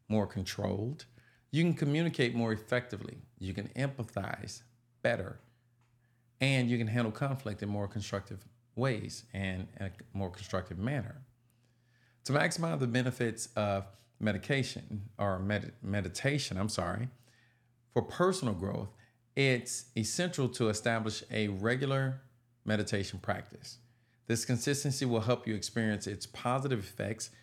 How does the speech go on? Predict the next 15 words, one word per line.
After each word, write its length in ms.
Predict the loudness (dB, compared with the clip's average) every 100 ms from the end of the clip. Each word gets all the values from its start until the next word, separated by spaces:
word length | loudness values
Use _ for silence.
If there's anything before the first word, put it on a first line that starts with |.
| _ _
more 160 | 0 0
profoundly 640 | 0 0 2 2 2 -2 -6 -18 _ _ _ -4
over 220 | 0 0
time. 500 | 0 2 0 -2 -8 -18 _ 2
But 300 | 4 4 -2 -20 _ _ -4
the 80 |
consistency 640 | 0 0 2 0 2 0 0
part 340 | 2 2 2
is 120 | -2
the 80 | -6
key. 400 | -4 -2 -2 -4 -12 _ _ _ _ _ _ 2
You 80 |
know, 120 | 4 6
like 380 | 4 2 -4 -20 _ _ _ _ _ _ _ _ _ 2
everything 720 | 4 4 2 0 0 -6